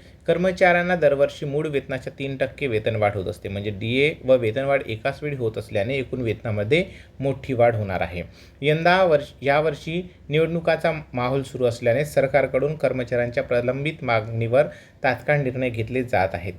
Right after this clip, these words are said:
कर्मचारी संघटनाकडून सरकारला दिलेल्या निवेदनानुसार वेतनवाढ, डीए वाढ विविध, विधित कालावधीमध्ये लागू करण्याची मागणी करण्यात आलेली आहे. यंदा निवडणुकामुळे सदरचे लाभ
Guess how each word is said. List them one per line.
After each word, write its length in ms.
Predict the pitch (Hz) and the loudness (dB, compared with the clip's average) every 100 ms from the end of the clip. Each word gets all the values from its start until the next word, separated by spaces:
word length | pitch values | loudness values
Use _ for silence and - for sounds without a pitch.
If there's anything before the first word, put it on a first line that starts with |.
| - | -2
कर्मचारी 460 | 127 131 127 127 | 0 0 0 -2
संघटनाकडून 640 | 117 117 113 110 117 127 131 | -2 -4 -4 -4 -6 -6 -4
सरकारला 460 | 117 110 117 117 | -4 -2 -2 0
दिलेल्या 360 | 113 113 113 113 | 0 -2 0 0
निवेदनानुसार 840 | 107 104 107 113 117 143 147 139 143 - - - | 0 -2 0 0 0 -2 0 2 0 -4 -16 -4
वेतनवाढ, 560 | 131 131 147 123 123 123 127 | 0 2 2 4 2 2 -4
डीए 320 | 127 143 165 | -4 2 4
वाढ 260 | 135 113 120 - - | 4 4 2 -4 -14
विविध, 420 | 131 151 170 180 190 190 - | -6 -2 0 2 2 2 -2
विधित 280 | 127 151 185 196 | -4 -2 -2 0
कालावधीमध्ये 680 | 147 131 113 110 120 117 120 | 4 4 4 2 0 -2 2
लागू 200 | 104 101 | 0 0
करण्याची 440 | 104 110 107 - 110 | -4 -4 -4 -6 -6
मागणी 300 | 92 95 95 | -4 -4 -4
करण्यात 300 | 98 113 131 - | -4 -4 -6 -6
आलेली 360 | 104 98 92 87 | -4 -2 0 -2
आहे. 220 | 82 101 - - - | -4 -10 -14 -20 -4
यंदा 320 | 143 175 185 | 4 6 6
निवडणुकामुळे 640 | 175 147 131 123 127 123 127 | 4 2 -2 -2 -2 0 0
सदरचे 420 | - 117 110 117 | 0 -2 -2 -2
लाभ 140 | 131 | -2